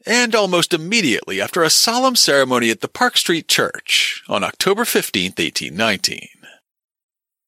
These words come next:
On that day, all the members of the pioneer company gathered together, including wives and children. They sang hymns, listened to sermons by several fellow missionaries, including the native Hawaiian Hopu,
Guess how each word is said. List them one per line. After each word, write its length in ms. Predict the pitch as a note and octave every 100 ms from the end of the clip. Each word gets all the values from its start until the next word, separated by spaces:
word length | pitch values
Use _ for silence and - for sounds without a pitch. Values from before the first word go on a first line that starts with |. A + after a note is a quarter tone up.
| _ _ _ _
On 180 | A#3 A#3+
that 260 | D#3 G#2 -
day, 280 | F#2 F2
all 180 | F#2+ G#3
the 140 | A#3+ B3+
members 320 | G3+ E3+ D3+
of 40 |
the 80 | C3+
pioneer 440 | - C#3 B2 G#2+
company 360 | G2+ C3+ G#2 G2+
gathered 360 | A2 G#3+ A3+ E3+
together, 560 | - D3 F2+ - - - -
including 460 | G3+ - G#3+ F3 D3
wives 340 | F#3 B2 F#2
and 100 | F#2
children. 460 | - A2+ F2 - - _ - _ _ _ _ _ _ _ _ _ _
They 120 | - A#2+
sang 340 | - G2+ F#2
hymns, 800 | - D3 D3 C#3+ C3+ B2+ A#2 -
listened 240 | A#3+ A#3 C4
to 60 |
sermons 440 | G3 D3+ C#3+ C#3 -
by 120 | G#2
several 400 | - - A#3+ E3+
fellow 300 | - C3 G2
missionaries, 960 | C3 D3+ F#2+ D#2+ - - - - - -
including 400 | A#2 D3 C3 A#2
the 80 | G#2+
native 300 | D3+ F3+ C3+
Hawaiian 400 | C3 G#2+ F2+ G2
Hopu, 640 | D#3+ D#3+ D#3 D3 C3+ C#3